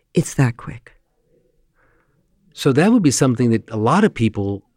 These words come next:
Speaker 2: could test.
Speaker 1: And can do.
Speaker 2: And can do.
Speaker 1: We did a pendulum class at, uh, Alchemist Kitchen.
Speaker 2: That's right. I know.
Speaker 1: Yeah.
Speaker 2: It was awesome.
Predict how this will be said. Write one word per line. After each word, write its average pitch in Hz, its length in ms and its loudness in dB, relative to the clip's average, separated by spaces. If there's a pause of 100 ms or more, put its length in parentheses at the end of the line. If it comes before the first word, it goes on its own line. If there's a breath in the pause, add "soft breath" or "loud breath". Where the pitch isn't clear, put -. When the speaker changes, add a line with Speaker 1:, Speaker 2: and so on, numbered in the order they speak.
(120)
Speaker 2:
could 135 160 -2
test. - 520 -2
Speaker 1:
And 381 200 4
can 392 280 4
do. 311 600 2 (100)
Speaker 2:
And 120 200 -4
can 139 140 -2
do. 202 240 -4 (200 loud breath)
Speaker 1:
We 415 180 6
did 262 260 2
a 156 480 2 (100)
pendulum 196 500 2
class 175 460 0
at, 139 300 -2
uh, - 120 2
Alchemist 190 460 0
Kitchen. 151 460 -4 (200 soft breath)
Speaker 2:
That's - 240 -6
right. 160 400 0 (280)
I 190 80 2
know. 214 100 4
Speaker 1:
Yeah. 139 60 2
Speaker 2:
It 117 40 2
was 107 100 0
awesome. 117 420 -8